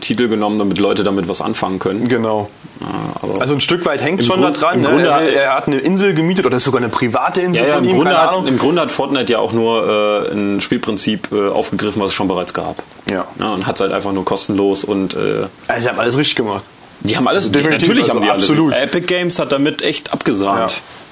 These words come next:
Speaker 1: Also, und das
Speaker 2: Ja.
Speaker 1: ist das, äh, das ist jetzt halt auch über diesen Millionär, der halt wahrscheinlich, äh, sehr viel in seiner Freizeit mit solchen Genre-Games, äh,
Speaker 2: Zu tun hat, ja.
Speaker 1: zu tun hat,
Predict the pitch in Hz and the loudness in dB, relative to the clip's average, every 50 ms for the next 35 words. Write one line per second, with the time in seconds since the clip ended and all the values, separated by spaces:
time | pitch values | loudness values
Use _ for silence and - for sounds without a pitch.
0 | - - - 117 110 101 107 110 107 113 113 110 120 123 117 113 - - 123 - | -20 -10 -6 -4 0 0 2 2 2 2 0 0 0 0 0 -2 0 0 0 0
1 | 127 120 117 113 113 - 123 120 117 110 101 120 113 - - - 117 113 113 - | 2 0 0 0 0 2 2 2 2 0 0 -2 -2 -2 -2 0 0 0 0 -2
2 | 110 107 101 95 104 104 98 - - 101 101 104 95 95 95 90 95 92 95 98 | -2 -2 -2 -2 -2 -4 -4 -4 -4 -2 -2 0 0 0 0 0 2 2 2 2
3 | 101 98 101 113 135 151 156 135 123 113 113 110 - - 117 113 - - 113 110 | 0 0 0 0 0 0 0 0 0 0 0 -2 -2 -4 -6 -6 -4 -4 -4 -2
4 | 107 107 101 - - - - - - - - - - - - - - - - - | -2 -4 -4 -6 -8 -10 -14 -18 -16 -14 -14 -14 -14 -14 -14 -16 -16 -18 -20 -18
5 | - - - - - 113 110 110 110 110 107 101 92 113 131 131 131 117 - 143 | -12 -12 -8 -6 -4 -2 0 0 0 0 0 0 2 2 2 2 0 0 0 0
6 | 143 139 131 123 117 120 120 117 113 - - 127 127 120 - 120 110 113 113 95 | 0 2 2 2 2 2 0 0 -2 -2 -4 -2 -2 0 -2 -2 -2 -2 -2 0
7 | - 117 120 113 - 117 113 110 113 113 110 110 110 - - - 110 101 113 117 | 0 0 0 0 0 -2 -2 -2 -2 -2 -2 -4 -6 -6 -4 -2 0 0 0 0
8 | 123 120 123 123 120 113 95 120 117 120 120 120 120 - - 139 123 117 113 110 | 0 0 2 2 2 2 0 0 0 0 0 0 0 0 0 0 2 2 2 2
9 | 110 107 104 104 101 101 95 - - 113 127 131 147 151 139 123 - 117 117 113 | 2 2 2 0 0 -2 -4 -6 -4 -2 0 0 0 0 0 0 -2 -2 -2 -2
10 | 98 - 139 160 143 107 104 113 - - | 0 0 0 0 0 0 -2 -2 -4 -6